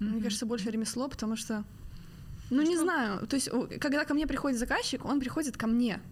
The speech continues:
Speaker 1: а не абстрактный монтаж. Вот.
Speaker 2: Да, да.
Speaker 1: То есть он хочет, он там видит, я ему показываю свои работы, он там их смотрит, и мы договариваемся по бюджету. Вот, то есть,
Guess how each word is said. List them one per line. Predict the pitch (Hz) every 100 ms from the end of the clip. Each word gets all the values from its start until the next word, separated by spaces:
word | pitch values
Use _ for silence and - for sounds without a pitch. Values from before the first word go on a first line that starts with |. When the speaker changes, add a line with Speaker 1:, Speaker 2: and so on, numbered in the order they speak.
| -
Speaker 1:
а | 190
не | 208 214 196 190 -
абстрактный | 202 - 226 202 151 190
монтаж. | 202 - 170 180 - -
Вот. | 208 190
Speaker 2:
Да, | 190
да. | 185 175 175
Speaker 1:
То | 220
есть | 196
он | 277 247
хочет, | 285 285 254 -
он | 254
там | 233 226
видит, | 220 269 220
я | 254
ему | 254
показываю | 254 277 233 220
свои | - 269 247
работы, | 202 214 - 269 220 - - -
он | 220 214
там | 202 190
их | 185
смотрит, | 226 269 370 226 202
и |
мы | 202
договариваемся | 208 196 220 214 208 202
по | 208
бюджету. | 196 196 185 180 - - - -
Вот, | 214
то | 214
есть, | 208 208 - -